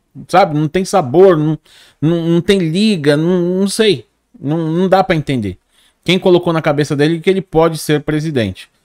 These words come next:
Não tem a mínima vocação, não tem carisma, não tem, é, experiência, tá? Pra ser presidente da República. Vamos colocar na tela aqui.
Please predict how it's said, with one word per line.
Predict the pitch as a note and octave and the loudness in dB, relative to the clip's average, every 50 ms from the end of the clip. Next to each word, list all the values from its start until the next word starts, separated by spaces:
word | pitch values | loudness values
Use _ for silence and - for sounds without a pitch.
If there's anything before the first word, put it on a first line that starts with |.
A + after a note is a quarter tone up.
| _ _ _ _ _ _ | _ _ _ _ _ _
Não | A#2 C3+ D#3+ E3+ | -2 0 0 -2
tem | - - F3 F3+ F#3+ F#3+ F#3+ - | 0 0 0 0 0 -2 -4 -2
a | D3+ D#3 | -2 -2
mínima | D#3 E3 F3+ G#3 A3 A3 A3 G#3+ | 0 0 0 0 0 2 0 0
vocação, | F#3+ G3+ G#3 G#3 G#3 F#3 - - D3 C3+ | 0 0 0 0 0 -2 0 -2 -4 -2
não | C3 C#3+ D3+ D3 | -2 -2 -2 -2
tem | - - E3 E3+ | -2 -4 -6 -4
carisma, | E3 - C#3 A#2+ B2 C#3+ F3 F3+ D#3+ D#3+ D#3 D3 | -2 0 0 0 0 0 0 0 -2 -2 -2 -2
não | C#3+ C#3+ C#3+ C#3 | -2 -2 -4 -4
tem, | C#3 - D3 D3 D3 D3 C#3 C#3 C3 A#2+ - _ _ _ _ _ _ _ - | -4 -4 -4 -4 -2 -2 -2 -2 -4 -4 -6 _ _ _ _ _ _ _ -4
é, | G#2+ A2 A2+ A2+ A2+ A2 A2 | -2 0 0 0 0 -2 -2
experiência, | A#2 C3 - - _ F3 F3+ F3 F3 E3 D3+ C#3+ D#3 F3+ F3 - - F#3 E3 - _ _ _ _ _ _ _ | -4 -8 -10 -2 _ 2 2 2 2 0 -2 0 -2 -2 -4 -4 -6 -8 -8 -8 _ _ _ _ _ _ _
tá? | - A#2 B2 C#3 D3+ - _ _ _ _ _ _ _ _ _ | -2 -2 0 0 -2 -6 _ _ _ _ _ _ _ _ _
Pra | A2+ A2+ | -2 -2
ser | A2+ - - C3 B2 | -2 0 -4 -4 -2
presidente | - C#3 C3+ C#3 C#3+ C3 C3 B2+ B2 - | -2 -4 -4 -4 -2 -2 -2 -4 -4 -2
da | C3 C3+ | -4 -2
República. | C3+ D3+ D3+ - - G#2+ F#2 E2+ F2 - _ - _ _ _ _ _ _ _ _ _ _ | -2 -2 -4 -6 -8 -8 -8 -8 -10 -14 _ -20 _ _ _ _ _ _ _ _ _ _
Vamos | B2+ D3+ G3 G#3 F3+ - | 0 2 2 2 0 2
colocar | G#3 G#3 G3 F#3 F#3 F#3 F3 | 4 6 6 6 6 2 2
na | E3+ E3+ E3 | 2 0 -2
tela | - _ - B2+ B2 A#2 A2+ G#2+ | -4 _ -2 0 2 2 0 0
aqui. | - _ - F#2 D#2 - | -4 _ -14 -14 -14 -14